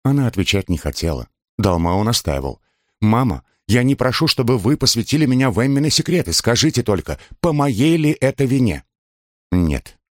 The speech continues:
наконец поддалась Хосефа. «Не по твоей». И теперь он стоял, глядя на Эмму, издалека побуждая ее поджечь, наконец, это здание. После того, как сожгли коллеж малых братьев Марии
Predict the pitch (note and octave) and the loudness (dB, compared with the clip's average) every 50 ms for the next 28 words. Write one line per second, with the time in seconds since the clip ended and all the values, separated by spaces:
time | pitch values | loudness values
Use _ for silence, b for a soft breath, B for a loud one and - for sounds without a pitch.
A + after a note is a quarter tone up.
0 | _ - F2+ F2 - E2 D2+ E2 G2 - - - G#2+ G2 D#2+ C#2+ F2 E2 D#2 D2 | _ -4 -2 -2 0 0 0 0 -2 -2 -4 -4 -4 -4 -2 -2 0 0 0 -2
1 | - - D2+ C#2+ - - B1+ - - A#1 - - _ _ _ _ _ _ _ _ | -2 -4 -4 -4 -4 -4 -6 -8 -10 -14 -18 -18 _ _ _ _ _ _ _ _
2 | - G#2+ G#2 G#2 G#2 - E2+ - - D#2+ C#2+ B1+ B1 A#1+ - - _ _ _ _ | 0 0 2 2 0 -2 -4 -4 -4 -4 -6 -4 -8 -12 -16 -18 _ _ _ _
3 | _ _ _ _ _ _ _ _ _ - G#2 - - F#2+ - G#2+ G2 F2+ E2 D2+ | _ _ _ _ _ _ _ _ _ -4 -2 0 0 0 0 0 0 0 0 -2
4 | - - - D#2 E2 F#2+ G2+ G2 F#2 b b b b - G2+ F#2+ G2 G2 F#2+ D2 | -2 -4 -2 0 0 0 0 -2 -4 b b b b -4 -2 0 0 0 0 -2
5 | D#2+ D#2 D#2+ D#2+ - - A2+ G#2+ F#2 D#2 C#2 C2 b b b b b - G#2+ G#2 | -2 -4 -4 -2 -2 -2 -2 -2 -2 -2 -4 -8 b b b b b -2 -2 0
6 | D#2 E2 A2+ A2 G#2+ - C3+ C3 - - F#2 F2+ F#2+ E2 E2 A2+ A2+ A2 G#2 G2 | 0 0 0 -2 0 0 -2 -2 -4 -4 -4 -4 -4 -2 0 0 0 0 0 0
7 | F#2 F2+ F2+ F2 - E2+ E2+ D#2 - - B2 A2+ - - - E2 - C#2+ D2 E2 | 0 0 -2 -2 -2 -4 -4 -2 -2 0 0 0 0 -2 -4 -4 -4 -4 -2 -2
8 | F2 - - - E2+ E2 C2+ C2 B1+ D2+ D#2 D2 C2+ C2 B1+ B1 - _ _ _ | -2 -4 -4 -4 -2 -2 -2 -2 -2 -2 -2 -2 -4 -6 -10 -14 -16 _ _ _
9 | _ _ _ _ _ _ _ _ _ _ _ - A#2+ A2 - G#2 G2+ G2 - G#2 | _ _ _ _ _ _ _ _ _ _ _ -2 0 0 0 0 0 -2 -2 -2
10 | F#2+ G2+ G2 - F2 - - F#2 F#2 F2 D2+ D#2+ G2 G2+ G2 - E2 E2 E2+ F#2 | -2 -2 -2 -4 -4 -4 -2 -2 -2 -2 -2 -2 -2 -2 -2 -2 -2 -2 0 0
11 | F#2+ F2+ - - E2 E2+ F#2 F#2 D#2+ D#2 D2 C#2+ C#2+ F#2+ F#2 E2+ - F2 - - | 0 -2 -2 -2 -2 -2 0 0 -2 -2 -4 -4 -4 -2 -2 -2 -4 -6 -6 -4
12 | D#2+ E2 E2+ F2+ F#2+ F#2 E2+ D#2 | -2 -2 -2 0 0 0 -2 -2